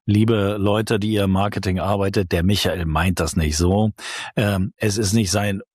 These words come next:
unbedingt das Steckenpferd Marketing, aber wenn er Marketing Menschen sagt, dann, äh, sind wir nicht dadurch, äh, herabgewürdigt oder irgendwie so.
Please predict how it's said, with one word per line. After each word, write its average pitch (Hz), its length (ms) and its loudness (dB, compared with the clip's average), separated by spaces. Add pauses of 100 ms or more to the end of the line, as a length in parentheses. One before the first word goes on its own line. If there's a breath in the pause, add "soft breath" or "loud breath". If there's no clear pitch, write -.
(120)
unbedingt 135 460 2
das 120 80 2
Steckenpferd 120 500 -2
Marketing, 110 460 -2
aber 101 240 0
wenn 107 120 0
er 95 120 2
Marketing 113 680 2
Menschen 117 460 2
sagt, 98 380 0
dann, 101 260 -2
äh, 98 240 0
sind 98 280 0
wir 98 160 2
nicht 104 400 2
dadurch, 95 480 0
äh, 87 60 -4
herabgewürdigt 104 1200 0
oder 95 260 0
irgendwie 95 340 0
so. 104 240 0